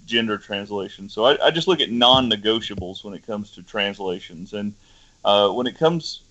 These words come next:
uh, to the things that always cross the line, it's almost always whenever there's some sort of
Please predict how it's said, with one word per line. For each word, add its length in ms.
uh, 300
to 220
the 120
things 520
that 160
always 560
cross 400
the 80
line, 400
it's 120
almost 380
always 760
whenever 400
there's 320
some 220
sort 260
of 140